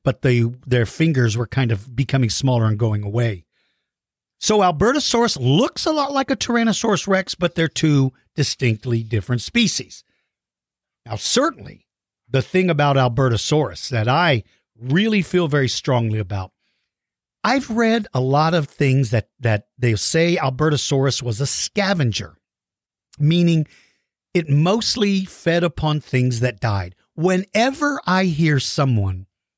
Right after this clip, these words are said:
claim that any tyrannosaur or any big carnivore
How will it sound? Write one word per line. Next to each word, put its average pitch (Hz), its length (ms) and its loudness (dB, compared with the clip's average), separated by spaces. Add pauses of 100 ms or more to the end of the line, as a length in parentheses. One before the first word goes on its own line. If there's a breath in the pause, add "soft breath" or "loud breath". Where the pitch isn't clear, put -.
(120)
claim 120 540 0 (500)
that 127 240 -2 (160)
any 220 360 2
tyrannosaur 127 1040 -2 (720)
or 202 260 0
any 277 320 2
big 139 320 -2
carnivore 117 840 0